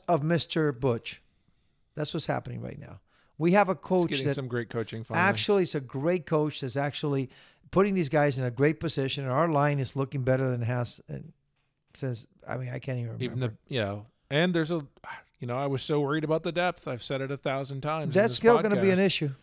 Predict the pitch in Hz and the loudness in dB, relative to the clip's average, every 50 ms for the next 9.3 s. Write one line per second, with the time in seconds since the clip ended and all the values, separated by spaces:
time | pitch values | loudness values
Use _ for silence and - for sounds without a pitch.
0 | _ _ _ _ _ _ - 147 147 160 185 196 190 180 151 135 127 120 - 139 | _ _ _ _ _ _ -4 -2 2 2 2 2 2 2 0 0 -2 -2 -2 -2
1 | 127 131 151 175 165 _ - 175 170 165 165 170 147 135 127 135 151 151 151 _ | -2 -2 -2 -4 -6 _ -4 -2 0 2 2 4 4 4 4 2 0 -4 -8 _
2 | - - 127 147 156 170 170 175 165 - - - _ - 131 127 127 131 135 139 | -8 0 4 6 6 6 4 0 -2 -6 -8 -12 _ -4 -2 -2 0 2 2 2
3 | 131 120 117 - _ - 156 139 139 127 120 151 147 151 139 143 139 135 131 120 | 0 -2 -6 -12 _ -4 -2 -2 -2 0 2 4 4 6 4 4 2 0 -2 -2
4 | - 139 127 120 127 117 117 113 110 - - - 120 117 113 107 104 104 101 - | 0 0 2 0 0 -2 -4 -6 -6 -6 -8 -8 -8 -6 -6 -6 -8 -8 -8 -8
5 | - - 110 101 82 80 78 - - - - 80 78 - - _ _ _ _ _ | -8 -6 -6 -6 -8 -10 -14 -14 -14 -14 -14 -16 -20 -20 -20 _ _ _ _ _
6 | _ _ _ _ _ - 170 170 170 - - _ _ _ _ _ _ - 156 202 | _ _ _ _ _ 2 2 2 2 2 -4 _ _ _ _ _ _ 0 4 6
7 | 226 269 269 - - 226 208 190 175 165 160 - - 165 151 143 117 - 151 139 | 6 6 4 2 2 6 6 8 8 6 6 4 2 2 2 2 4 4 6 6
8 | 131 123 120 120 127 139 147 151 131 117 - 220 254 247 - - 202 190 175 165 | 6 4 2 2 2 2 2 2 0 -2 -2 0 0 -2 -2 2 2 2 4 2
9 | 160 156 - - - | 0 -2 -2 -4 -6